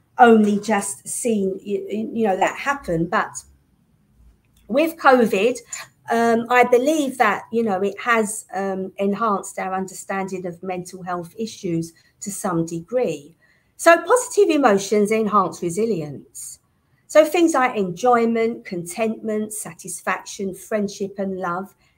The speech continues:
enhance resilience and therefore the ability to cope.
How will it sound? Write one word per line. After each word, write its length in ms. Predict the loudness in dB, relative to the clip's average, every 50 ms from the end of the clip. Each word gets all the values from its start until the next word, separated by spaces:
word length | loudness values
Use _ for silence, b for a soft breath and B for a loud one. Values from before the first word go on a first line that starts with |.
| _ _ 4
enhance 920 | 4 6 6 4 2 0 4 6 6 6 6 4 0 -4 -8 -12 -10 -8
resilience 880 | -8 -6 -6 -6 -8 -8 -6 -8 -10 -10 -10 -10 -12 -12 -14 -10 -6 -4
and 200 | -2 -2 -2 -2
therefore 640 | -2 -2 -2 -4 -6 -10 -10 -10 -8 -10 -12 -14 -18 _ _ _ _ _
the 140 | -4 -2 -2
ability 540 | 0 2 2 0 0 -2 -4 -6 -8 -10 -10
to 140 | -10 -12 -14
cope. 540 | -12 -8 -8 -6 -6 -6 -8 -12 _ _